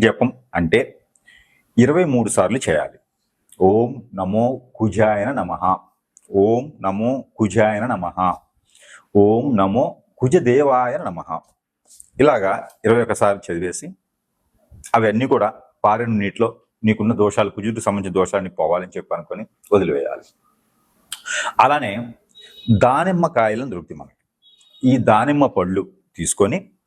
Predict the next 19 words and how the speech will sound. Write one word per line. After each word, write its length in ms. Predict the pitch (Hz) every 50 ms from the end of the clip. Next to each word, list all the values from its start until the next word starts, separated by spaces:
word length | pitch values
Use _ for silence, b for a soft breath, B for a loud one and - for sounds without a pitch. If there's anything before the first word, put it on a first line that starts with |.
| _ _ -
ఒక 140 | - - - 127 113 107
ఐదు 140 | 120 127 135 107
పళ్ళు 200 | 107 98 107 110 - -
తీసుకొని 400 | 87 82 - - - 80 87 110 - _ _ _ _ _ _ _ _ _ _ _ _ _ _ _ _ _ _ _ _ _ _ _ _ -
ఎవరికైనా 480 | - 131 151 170 190 180 180 175 165 165 160 -
సరే 120 | 131 131 127 127
పేదవాళ్ళకి 560 | 117 113 127 123 113 104 98 - - 113 98 80 78 _ _ _ _ _ 92
దానం 220 | 107 98 104 110 104 101
ఇవ్వాలి 220 | 90 90 90 113 147 117 98
మంగళవారం 400 | 92 98 110 110 110 104 110 110
లేదా 120 | 98 92 104 -
బుధవారం 340 | 110 92 82 80 78 78 78 73
రోజున. 240 | 73 73 - _ - - _ _ _ _ _ 95
దీని 160 | 110 139 147 139
ద్వారా 180 | 123 131 131 135 -
కుజు 160 | 131 110 113 117
దోషానికి 480 | 127 113 113 113 104 98 - - 127 104 87 82 - _ _ _ -
నివారణ. 400 | 98 98 85 73 71 - - - - _ _ _ _ _ _ _ _ _ _ _ _ _ _ _ _ _ _ _ _ _ - _ _ _ _ _ - -
మరొకటి, 420 | 123 120 95 95 - - -